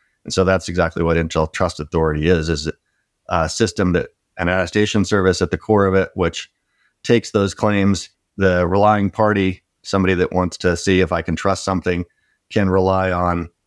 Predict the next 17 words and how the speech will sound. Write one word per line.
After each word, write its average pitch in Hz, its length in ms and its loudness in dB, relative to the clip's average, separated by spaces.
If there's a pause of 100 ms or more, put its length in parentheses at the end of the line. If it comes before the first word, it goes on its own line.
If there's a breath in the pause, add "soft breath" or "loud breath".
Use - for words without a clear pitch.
(180)
the 95 80 -2
trust 104 300 -2
authority 87 420 0
to 82 80 0
say, 85 240 0
"Yep, 98 320 0
this 95 360 -4
meets 98 240 0
the - 100 -4
policies 92 520 0
that 85 160 -2
you've 85 340 -2 (100)
got, 113 300 2 (220)
and 95 240 0
it 85 100 0
is 85 240 0
valid 85 500 0